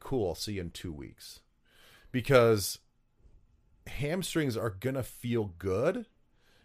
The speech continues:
and, and it might even respond. I'm sure he went through practice, and he did go, I watched him go through pregame, and he was doing some cuts and doing some stuff. But,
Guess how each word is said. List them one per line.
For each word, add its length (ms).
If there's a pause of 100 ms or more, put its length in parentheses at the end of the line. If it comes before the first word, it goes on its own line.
(120)
and, 440
and 160
it 60
might 200
even 220
respond. 600
I'm 60
sure 240
he 160
went 180
through 160
practice, 540
and 60
he 60
did 180
go, 180
I 120
watched 300
him 60
go 120
through 180
pregame, 540
and 80
he 80
was 120
doing 240
some 160
cuts 380
and 80
doing 200
some 140
stuff. 400
But, 180